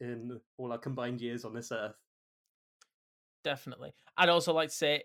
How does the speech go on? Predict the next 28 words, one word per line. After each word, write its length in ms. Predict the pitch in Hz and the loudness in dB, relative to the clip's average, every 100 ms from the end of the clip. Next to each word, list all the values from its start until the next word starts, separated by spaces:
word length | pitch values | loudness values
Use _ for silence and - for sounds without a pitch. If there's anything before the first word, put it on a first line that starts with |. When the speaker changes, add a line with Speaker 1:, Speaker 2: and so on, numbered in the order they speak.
| - - | -4 0
Speaker 2:
uh, 120 | 151 | 0
you 120 | 147 139 | 0 -2
know, 300 | 131 131 - _ - | -2 -2 -8 _ -4
when 180 | 143 139 | -2 -2
it 120 | 135 | -4
comes 280 | 143 135 - | -6 -6 -8
to 80 | |
news 280 | 131 135 131 | -6 -4 -6
and 100 | 135 | -8
stuff, 340 | - 147 135 - - | -6 -4 -4 -8 -8
if 180 | - - | -8 0
Ryan 360 | 139 139 135 | 2 4 2
Gosling 600 | 127 135 - 139 135 135 127 _ - | 0 -2 -2 -2 -2 -4 -12 _ 0
butters 220 | 135 131 | 0 0
his 160 | 131 | -6
toast 380 | - 143 135 131 | -4 0 0 0
the 80 | 135 | -2
wrong 180 | 127 131 | 0 0
way, 340 | 131 135 135 - _ _ _ _ - | 2 2 0 -4 _ _ _ _ -2
Jumpcast 460 | 160 127 - 135 - | 0 0 0 0 -2
will 100 | 127 | -8
tell 200 | - 117 | -4 -4
you 100 | 120 | -4
about 320 | 127 - - - | -6 -8 -8 -10
it. 160 | 127 143 | -12 -8
We 200 | 135 143 | 0 2
will 320 | 131 127 123 _ _ _ - | 4 2 0 _ _ _ -4
know 320 | 143 131 | 4 4